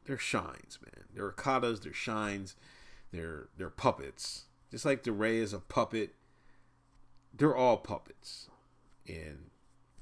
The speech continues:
they're really trying to destroy the black family. And I think, and I'm glad is it, people are catching on, Black America is catching on, but, uh, you gotta keep the pressure on 'em. Um, if you guys are out there listening, man, just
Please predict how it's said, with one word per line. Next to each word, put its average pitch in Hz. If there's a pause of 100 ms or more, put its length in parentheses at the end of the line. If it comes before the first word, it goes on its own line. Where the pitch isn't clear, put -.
(260)
they're 139
really 185
trying 165
to 156
destroy 139
the 123
black 113
family. 98
And 85
I 90
think, 110 (480)
and 110
I'm 127
glad 160
is 117
it, 107
people 139
are 123
catching 120
on, 120
Black 110
America 107
is -
catching 101
on, 101
but, 101
uh, 90 (360)
you 120
gotta 151
keep -
the -
pressure 120
on 101
'em. -
Um, 73 (580)
if 90
you 101
guys 104
are 98
out 98
there 95
listening, 98
man, 95
just -